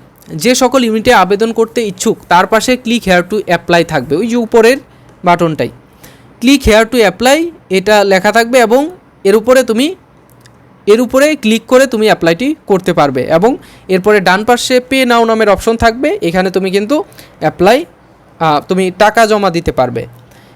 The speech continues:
এরপরে সাত নম্বর অপশনে বলা হয়েছে, সংশ্লিষ্ট ইউনিটে আবেদন করার পর pay now বাটনে প্রদর্শিত, বাটন প্রদর্শিত হবে। pay now বাটনে ক্লিক করে বিকাশ অথবা রকেট,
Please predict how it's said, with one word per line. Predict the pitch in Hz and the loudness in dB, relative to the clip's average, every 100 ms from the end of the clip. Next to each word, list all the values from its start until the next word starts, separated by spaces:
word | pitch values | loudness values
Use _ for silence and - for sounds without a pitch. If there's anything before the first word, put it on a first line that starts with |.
| - | 0
এরপরে | 233 285 285 | 2 4 2
সাত | 247 226 | 2 0
নম্বর | 226 226 240 | 0 0 0
অপশনে | 233 - 240 | 0 0 -2
বলা | 220 185 170 | 0 2 2
হয়েছে, | 175 180 254 285 - - - | 0 2 2 0 -6 -20 -20
সংশ্লিষ্ট | - 208 233 240 262 277 - 294 285 285 - | -2 0 0 -2 -2 -2 0 4 6 4 0
ইউনিটে | 208 233 247 - 113 - | -4 -2 -2 -4 -8 -8
আবেদন | 143 175 208 254 254 | -6 -2 0 0 2
করার | 254 | 2
পর | 254 247 190 | 2 2 0
pay | 233 233 220 | 0 0 2
now | 269 339 196 | 0 0 0
বাটনে | 175 196 233 | 0 0 -2
প্রদর্শিত, | 269 185 175 180 208 208 202 | -2 -4 -4 -6 -2 -2 -2
বাটন | 185 190 185 | -2 -2 -2
প্রদর্শিত | 180 175 175 185 | -2 -4 -4 0
হবে। | 196 220 240 | 2 2 2
pay | 196 190 | -2 0
now | 208 202 - | -2 -2 -2
বাটনে | 170 180 170 | -2 -2 -4
ক্লিক | 175 180 | -4 0
করে | 226 | 0
বিকাশ | 196 208 262 254 | 0 0 0 0
অথবা | 247 220 190 | 0 0 2
রকেট, | 147 139 123 | 2 0 -10